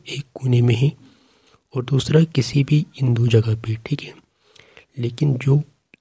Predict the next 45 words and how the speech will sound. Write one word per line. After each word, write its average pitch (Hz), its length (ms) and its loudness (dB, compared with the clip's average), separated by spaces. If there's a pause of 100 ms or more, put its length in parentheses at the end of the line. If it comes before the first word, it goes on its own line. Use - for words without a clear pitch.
(260)
figure 127 360 2
B 131 260 2
है 139 120 4 (140)
उनमें 127 300 2
जो 127 200 -2
भी 139 120 4
दो 131 160 0
line 113 260 2
है, 127 140 -6 (560)
अ, 107 140 -6
सॉरी, 117 300 0
जो 127 120 -6
figure 131 340 0
सी 127 320 0
है 127 200 -4
उनमें 131 340 0
जो 135 160 2
दोनों 131 520 2
जो 135 120 2
line 120 240 0
है 135 80 -4
वो 139 240 0 (160)
एक 135 160 -2
ही 143 60 -8
साइड 117 260 0
पे - 160 -4
है 135 140 0 (720)
और 147 200 4
वो 139 180 6 (180)
किसी - 280 -2
भी 139 100 6
corner 117 420 2
पे 117 140 -2
नहीं 110 220 2
है। 101 60 -4
यहाँ 113 200 2
पे 120 120 -2
आप 127 60 0
देख 117 160 -2
सकते - 300 -8
हैं 135 60 0
ये 120 180 2
corner 123 500 0
पे 120 80 0
है, 120 180 2